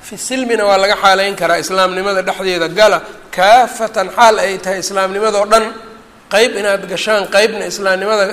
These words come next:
aad, aad ka tagtaan, ood u hoggaansami weysaan, dhaafa.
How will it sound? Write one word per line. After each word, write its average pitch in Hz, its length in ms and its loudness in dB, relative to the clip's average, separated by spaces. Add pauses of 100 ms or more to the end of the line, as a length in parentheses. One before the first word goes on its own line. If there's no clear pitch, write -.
aad, 170 220 -4
aad 175 180 -2
ka 233 100 -4
tagtaan, 214 460 2 (420)
ood 180 200 -6
u 262 60 -2 (100)
hoggaansami 185 640 -4
weysaan, 185 500 -2 (100)
dhaafa. 180 360 4